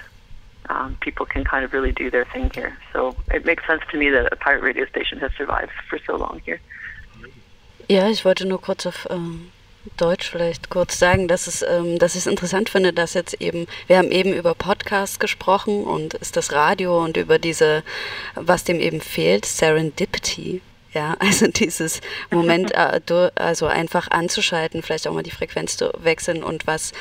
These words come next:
Speaker 2: zu finden, möglicherweise würde ja, ähm, die Diskussion kann sich ja hier zwischen dem ersten und dreißigsten Oktober weiterspinnen. Und gleichzeitig, ähm, ja, erzählt uns eben Anna, dass es, ähm, eigentlich regelrecht eine Sehnsucht von Studierenden gibt, ähm,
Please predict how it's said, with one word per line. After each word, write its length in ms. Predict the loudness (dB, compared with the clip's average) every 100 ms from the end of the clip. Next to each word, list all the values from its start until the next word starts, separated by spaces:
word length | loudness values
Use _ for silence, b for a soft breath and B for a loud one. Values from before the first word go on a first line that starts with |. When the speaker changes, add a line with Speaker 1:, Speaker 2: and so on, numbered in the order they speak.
| B B
Speaker 2:
zu 100 | -6
finden, 460 | 0 0 0 -2 -4 B B -2
möglicherweise 920 | 2 2 2 -2 0 -2 -4 -4 -6 -2 2
würde 220 | 2 2
ja, 260 | -2 -4 -8 -10 -2
ähm, 400 | 2 2 0 -6 -10 -14 -4
die 80 | -2
Diskussion 460 | 0 2 4 4
kann 180 | 4 2
sich 100 | 2
ja 80 | 0
hier 260 | 2 2 2
zwischen 260 | 0 -2
dem 120 | 0 2
ersten 280 | 0 0
und 140 | -6 -2
dreißigsten 420 | -2 -2 -4 -4
Oktober 420 | -4 -2 0 0
weiterspinnen. 640 | 0 -2 -2 0 0 0 -2 B B B B B 4
Und 300 | 4 4 0
gleichzeitig, 720 | 2 2 4 4 4 2 -2 -4
ähm, 640 | 0 2 4 4 2 2
ja, 220 | 4 4 2
erzählt 460 | -4 -4 -2 0
uns 180 | 0 0
eben 260 | -2 -2 -6 B B B B 0
Anna, 240 | 4 4
dass 240 | 4 2 2
es, 180 | 0 2
ähm, 480 | 4 2 0 -2 0
eigentlich 520 | 0 0 0 -2 -2 -2
regelrecht 460 | 4 4 4 2
eine 160 | 0 0
Sehnsucht 640 | 2 4 4 2 0 -2 -6
von 360 | -2 0 0
Studierenden 680 | 0 -2 0 0 0 -2 -2
gibt, 380 | -2 -4 -4 0
ähm, 360 | 2 2 -2